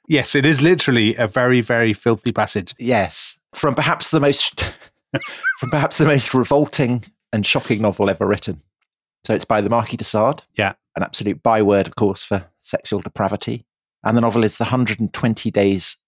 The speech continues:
Speaker 2: of Sodom, which I, I've tried to read several times and have never managed to finish because it is so disgusting.
Speaker 1: Yeah.
Speaker 2: It's simultaneously disgusting, deeply unsettling, boring,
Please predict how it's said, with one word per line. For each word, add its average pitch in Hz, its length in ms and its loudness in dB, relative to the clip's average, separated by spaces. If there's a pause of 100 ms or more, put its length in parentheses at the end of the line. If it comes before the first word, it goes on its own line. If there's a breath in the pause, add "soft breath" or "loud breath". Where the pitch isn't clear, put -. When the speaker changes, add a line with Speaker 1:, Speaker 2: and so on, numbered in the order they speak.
(100)
Speaker 2:
of 110 120 -2
Sodom, 95 520 0 (560)
which - 240 0 (440)
I, 87 160 0
I've 113 200 -2
tried 156 260 0
to - 80 -4
read 127 160 0
several 107 280 -2
times 90 280 -2
and 92 100 -10
have 90 100 -10
never 98 180 -2
managed 95 280 -2
to - 60 -16
finish 90 300 -2
because - 280 -12
it 95 120 -6
is 92 220 -4 (460 soft breath)
so 120 340 0
disgusting. - 640 -4 (180)
Speaker 1:
Yeah. 98 240 -2 (120)
Speaker 2:
It's - 100 -6
simultaneously 143 760 0 (100)
disgusting, 143 920 0 (540)
deeply 151 320 2
unsettling, 113 720 0 (720)
boring, 107 680 2